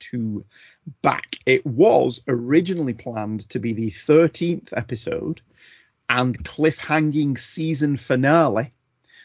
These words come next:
had they decided to do more. Very quickly, it became apparent to McGoohan that this wasn't something he wanted to do for a long time, and they held it back to be the penultimate episode leading into the series finale,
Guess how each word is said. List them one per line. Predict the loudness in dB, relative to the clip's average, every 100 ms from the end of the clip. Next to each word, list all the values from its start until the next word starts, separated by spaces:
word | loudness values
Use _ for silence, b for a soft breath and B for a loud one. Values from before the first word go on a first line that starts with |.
| b b b -16
had | -4 0 0
they | 0 -2
decided | -2 -2 -2 -2 -4
to | -4 -4
do | -2 -2
more. | 2 4 4 4 0
Very | -4 -2 -2
quickly, | -4 -8 -6 -8
it | -8
became | -4 -4
apparent | -2 -2 -2 -2
to | -6
McGoohan | -6 0 0 0
that | -2 -4
this | -6 0
wasn't | 0 0 -2
something | -4 -4 -2
he | -2
wanted | 0 -2 -4 -8
to | -4
do | -4 -2
for | 0
a | 2
long | 2 0
time, | 2 4 6 6 4 B B B 0
and | 4 6
they | 6
held | 6 6
it | 4 4
back | 0 0 -6
to | -8
be | -4 -4
the | -4
penultimate | -4 2 4 4 -2 -4 -2
episode | -2 0 2 4 4 2 -4 B B B -4
leading | 2 4 4 4
into | 2 0 -4
the | -6
series | 4 6 6 4 -2 -2
finale, | 0 2 2 2 0